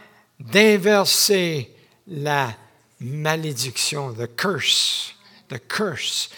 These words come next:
la malédiction chez nous.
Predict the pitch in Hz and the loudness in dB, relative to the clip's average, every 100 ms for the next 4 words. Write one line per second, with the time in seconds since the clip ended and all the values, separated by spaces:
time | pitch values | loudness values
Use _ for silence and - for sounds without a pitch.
0 | - 147 127 127 143 160 185 202 196 135 | -18 -8 -6 -6 -6 0 4 4 2 0
1 | 151 - - 156 131 110 - - - - | -4 -4 -6 -6 -8 -10 -16 -20 -20 -20
2 | - - 139 127 113 101 | -8 -4 -4 -4 -6 -8